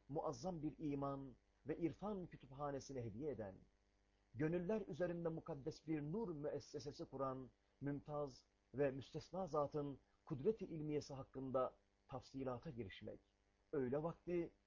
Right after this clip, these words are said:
güneşi tarif etmek kadar fuzuli bir iştir. Yalnız yanık bir şairimizin, "Hüsn olur kim seyrederken ihtiyar elden gider." dediği gibi, Hayatının her lahzasında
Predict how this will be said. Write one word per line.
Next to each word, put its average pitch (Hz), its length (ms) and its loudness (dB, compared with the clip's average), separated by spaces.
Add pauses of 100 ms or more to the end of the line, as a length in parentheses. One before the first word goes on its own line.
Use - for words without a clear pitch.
(140)
güneşi 131 340 -2
tarif 123 420 -4
etmek - 340 -8
kadar 127 340 0 (360)
fuzuli 113 480 -2
bir 98 180 -6
iştir. - 460 -10 (720)
Yalnız 185 600 4 (160)
yanık 151 420 0
bir 135 120 0
şairimizin, 101 800 -6 (460)
"Hüsn 185 300 0 (100)
olur 143 300 0
kim 139 460 -4 (180)
seyrederken 135 1000 0
ihtiyar 120 400 -2
elden 113 420 -4
gider." 104 280 -4 (340)
dediği 139 300 2
gibi, 113 280 -4 (760)
Hayatının 185 520 6
her 214 180 -2
lahzasında 139 880 2